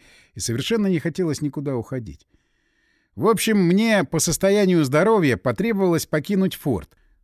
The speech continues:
«Дабы избежать острого переизбытка свинца в организме», — догадался Лёд. «Именно. И люди, с которыми я работал, предложили плёвую работёнку».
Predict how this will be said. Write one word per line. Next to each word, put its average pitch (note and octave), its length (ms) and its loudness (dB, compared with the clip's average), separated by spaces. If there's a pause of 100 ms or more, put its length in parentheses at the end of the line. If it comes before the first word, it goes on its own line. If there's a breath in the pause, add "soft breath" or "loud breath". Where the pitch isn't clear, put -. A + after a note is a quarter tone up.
«Дабы B2 400 0
избежать C3 500 0
острого C3 480 0
переизбытка B2+ 720 0
свинца C3 480 0
в D#3+ 40 2
организме», — F2+ 680 -4 (280)
догадался F2+ 560 -6
Лёд. F#2 260 -8 (460)
«Именно. D#3 600 2
И A#2+ 140 -2
люди, G3 260 0
с - 120 -2
которыми E3+ 420 0
я E3 160 2
работал, E3 500 0
предложили D3+ 680 0
плёвую D#3+ 580 0
работёнку». A#2+ 760 0